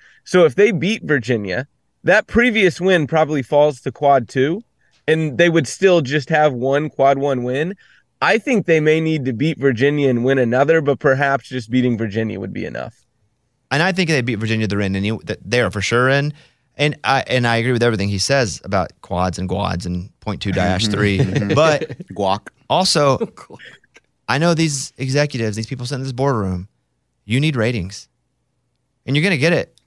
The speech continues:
Speaker 3: Of
Speaker 2: at
Speaker 3: course.
Speaker 2: first, but you need the blue bloods. And if you can get a blue blood in, you get a freaking blue blood in. It's kind of the unspoken rule.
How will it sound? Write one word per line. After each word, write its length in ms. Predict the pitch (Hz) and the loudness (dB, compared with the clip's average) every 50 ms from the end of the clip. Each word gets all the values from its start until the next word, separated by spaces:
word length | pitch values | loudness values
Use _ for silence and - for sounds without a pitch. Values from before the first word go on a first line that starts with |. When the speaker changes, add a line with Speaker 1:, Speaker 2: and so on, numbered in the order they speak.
| _ | _
Speaker 3:
Of 60 | - | -14
Speaker 2:
at 40 | - | -10
Speaker 3:
course. 120 | - 180 143 | -6 -2 0
Speaker 2:
first, 460 | 147 156 143 131 - - - - - _ _ _ _ _ _ _ _ _ _ _ _ _ _ _ _ | 2 2 2 0 -2 -6 -8 -12 -18 _ _ _ _ _ _ _ _ _ _ _ _ _ _ _ _
but 120 | 127 101 | -4 -2
you 180 | 113 135 180 185 | 0 2 2 2
need 420 | 165 160 165 170 170 165 151 143 - _ _ _ _ _ _ _ | 2 2 2 2 2 0 -2 -4 -10 _ _ _ _ _ _ _
the 100 | - 123 | -6 -4
blue 300 | 113 113 120 127 135 139 131 | -2 0 0 2 2 0 0
bloods. 640 | 117 110 117 120 120 120 117 107 101 98 95 95 | 0 2 4 4 6 6 6 4 4 2 0 -2
And 100 | - 101 107 | -4 -6 -6
if 80 | 104 | -4
you 80 | 123 135 | -4 -6
can 120 | 147 139 | -6 -4
get 120 | 135 139 127 | -2 -2 0
a 60 | 117 | 0
blue 240 | 104 113 117 123 120 | 0 0 0 0 0
blood 340 | 113 120 117 113 117 113 107 | 0 2 2 4 4 4 4
in, 280 | 110 117 120 120 110 107 | 4 2 2 2 2 0
you 60 | 104 | 0
get 160 | 101 113 113 | -2 -2 -2
a 60 | 107 95 | -4 -4
freaking 360 | - - 127 113 104 107 101 | -4 -4 -4 -2 -2 -2 -2
blue 180 | 107 110 113 | 0 0 0
blood 280 | 104 107 107 107 104 101 | 2 2 2 2 2 2
in. 200 | 104 107 107 101 | 0 0 0 -2
It's 80 | 98 - | -4 -4
kind 200 | - - 127 127 | -4 -4 -2 -2
of 40 | 123 | 0
the 100 | 110 107 | 0 0
unspoken 540 | 107 113 113 - - 117 110 107 - 95 101 | 0 -2 -2 -2 -2 -2 -2 -2 -4 -6 -6
rule. 380 | 110 120 120 110 98 92 92 | -4 -2 -2 -2 -2 -4 -6